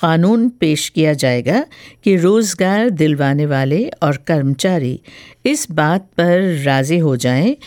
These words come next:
कि उन्हें overtime penalties के बगैर ही अधिक काम करना पड़ेगा। ये रोजगार प्राप्ति की एक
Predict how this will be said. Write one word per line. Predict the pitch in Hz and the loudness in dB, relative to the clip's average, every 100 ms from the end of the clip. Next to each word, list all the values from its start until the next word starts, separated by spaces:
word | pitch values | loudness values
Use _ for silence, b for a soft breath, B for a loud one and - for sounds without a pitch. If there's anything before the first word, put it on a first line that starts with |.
| B B B | B B B
कि | - 240 | -2 0
उन्हें | 240 226 254 285 294 | 2 2 2 0 0
overtime | 180 185 226 240 - 175 190 226 | 0 2 2 0 -2 0 2 0
penalties | 214 180 160 175 185 - 160 160 - | 0 -2 0 0 0 0 0 0 -2
के | 190 | -2
बगैर | 165 139 131 143 240 277 | -2 -2 0 0 0 0
ही | 175 147 165 B B B | -2 0 -2 B B B
अधिक | 185 175 190 202 _ | -2 0 0 -2 _
काम | 139 131 151 | -2 0 -2
करना | 131 120 147 | -4 -2 -2
पड़ेगा। | - 110 117 - 110 - _ _ _ _ B B B B _ | -2 -4 -6 -10 -14 -16 _ _ _ _ B B B B _
ये | 226 302 311 | 0 2 2
रोजगार | 233 220 - 202 202 | 2 0 0 0 0
प्राप्ति | 208 165 143 - 202 | 0 0 0 0 -4
की | 196 190 190 | -2 0 2
एक | 180 165 | 2 -2